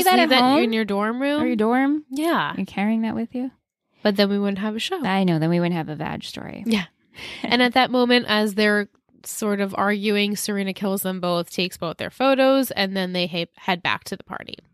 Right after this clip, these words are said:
Speaker 1: So when Dan and Vanessa head back, Dan apologizes for what he said to Vanessa, but that the script does need work. Like, it's not a D, but it's not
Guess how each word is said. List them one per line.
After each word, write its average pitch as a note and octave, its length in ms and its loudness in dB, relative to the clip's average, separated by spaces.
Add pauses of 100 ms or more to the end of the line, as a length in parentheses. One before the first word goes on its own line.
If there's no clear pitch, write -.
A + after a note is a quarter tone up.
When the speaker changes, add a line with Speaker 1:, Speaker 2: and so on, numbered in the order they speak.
(520)
Speaker 1:
So A3 180 0
when C4 160 4
Dan C4+ 220 2
and C#4 80 -4
Vanessa B3+ 320 0
head G3+ 200 -2
back, F#3 340 2 (160)
Dan A3 260 2
apologizes G3 840 2
for F#3+ 440 -2
what F3+ 240 -4
he F#3+ 120 -6
said F#3 280 -6
to F#3 80 -6
Vanessa, F3+ 520 -2
but F#3+ 260 -8
that F3 260 2 (100)
the G#3 120 -6
script - 360 -6
does G3+ 260 2
need F#3 220 -4
work. D#3+ 260 -2
Like, G3+ 180 -4
it's A3 160 -6
not C4+ 200 0
a C4+ 80 4
D, G3 540 0 (420)
but G3 100 -6
it's G3 220 -2
not G3 300 0